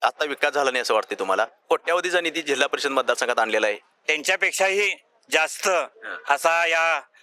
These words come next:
Speaker 2: मतदारसंघाचा विकास केला जाईल.
Speaker 1: कोट्यवधीच्या पेक्षा जास्त म्हणजेच राष्ट्रवादी काँग्रेस पक्षांनी जिल्हा परिषद मतदारसंघामध्ये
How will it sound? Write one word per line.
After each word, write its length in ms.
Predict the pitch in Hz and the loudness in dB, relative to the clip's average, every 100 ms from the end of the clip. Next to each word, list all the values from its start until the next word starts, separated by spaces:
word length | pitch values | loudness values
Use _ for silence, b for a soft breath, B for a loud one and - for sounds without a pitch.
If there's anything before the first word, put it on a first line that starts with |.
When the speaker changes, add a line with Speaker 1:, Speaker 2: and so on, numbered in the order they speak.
| - | -4
Speaker 2:
मतदारसंघाचा 600 | 143 156 156 160 156 170 | 0 0 0 -2 -2 0
विकास 300 | 156 - 147 | 0 0 0
केला 180 | 151 131 | 0 0
जाईल. 160 | 110 90 _ _ - | -2 -6 _ _ -10
Speaker 1:
कोट्यवधीच्या 1080 | 143 - 180 175 175 185 147 - - 196 | -4 0 2 2 0 -2 -4 -8 0 0
पेक्षा 440 | 196 170 - - 160 | 2 0 0 0 2
जास्त 340 | 143 131 147 | 0 0 -2
म्हणजेच 360 | 139 139 156 151 | -2 -2 -2 0
राष्ट्रवादी 640 | 139 123 - 156 151 156 | 0 0 0 0 0 0
काँग्रेस 340 | 147 135 139 | 0 0 -2
पक्षांनी 520 | 139 - 143 135 147 | -2 -2 -2 -2 -4
जिल्हा 300 | 151 120 120 | -4 -2 -2
परिषद 420 | 139 143 120 151 156 | 0 -2 -2 -2 2
मतदारसंघामध्ये 1000 | 139 123 170 180 175 160 165 156 143 | 0 2 -2 0 0 2 2 0 0